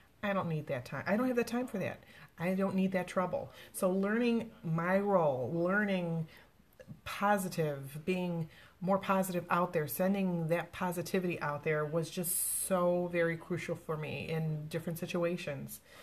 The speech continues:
Now, letting go of a lot of bitterness and anger and hostility, you know I struggle with that forgiveness. I've mentioned it here. I've been very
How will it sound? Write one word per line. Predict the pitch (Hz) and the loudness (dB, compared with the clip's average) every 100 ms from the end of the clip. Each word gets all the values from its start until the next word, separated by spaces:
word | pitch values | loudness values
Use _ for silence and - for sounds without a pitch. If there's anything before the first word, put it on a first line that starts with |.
| - - - - | -20 -20 -10 0
Now, | 190 | 2
letting | 196 208 240 240 196 | 4 4 6 4 4
go | 190 185 180 175 | 6 6 6 4
of | 165 | 0
a | 170 | 2
lot | 170 165 | 2 2
of | 147 | 0
bitterness | 180 180 180 170 | 2 2 2 0
and | 175 160 180 | -4 -6 -4
anger | 170 165 165 170 | -4 -4 -2 -2
and | 160 | -2
hostility, | 156 165 - 190 185 185 185 185 180 | -2 -2 0 2 2 2 -2 -2 2
you | 190 214 | 4 4
know | 196 180 | 4 2
I | 165 | 0
struggle | 165 - 180 165 165 | -2 0 0 2 0
with | 160 160 | 0 0
that | 160 156 | 0 -2
forgiveness. | - 160 160 151 151 156 | -6 -4 -4 -2 -4 -2
I've | 170 | -2
mentioned | 180 190 190 165 | 0 0 0 -4
it | 156 | -4
here. | - 175 170 | -4 0 2
I've | 151 160 | 0 0
been | 170 156 | 0 0
very | 175 175 175 165 156 | 0 2 2 0 -4